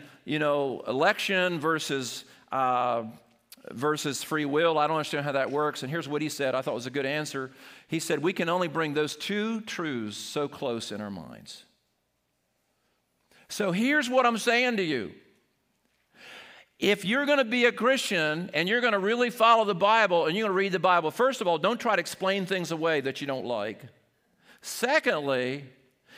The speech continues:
learn to live with some mystery. Learn to live with some things that you don't quite get yet or you quite, don't quite understand.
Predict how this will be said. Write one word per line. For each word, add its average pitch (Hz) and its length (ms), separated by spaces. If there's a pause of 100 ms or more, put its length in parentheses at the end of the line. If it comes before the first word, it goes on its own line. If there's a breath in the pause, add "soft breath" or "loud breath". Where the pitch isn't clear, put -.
(180 loud breath)
learn 240 500
to 240 120
live 233 440
with 208 200
some 165 380
mystery. 131 600 (1500 loud breath)
Learn 262 320
to 254 80
live 240 260
with 226 80
some - 180
things 208 420
that 156 140
you 208 180
don't 214 260
quite 202 400
get 175 300
yet 143 240
or 135 60
you 147 160
quite, 156 340
don't 147 200
quite 143 260
understand. 95 640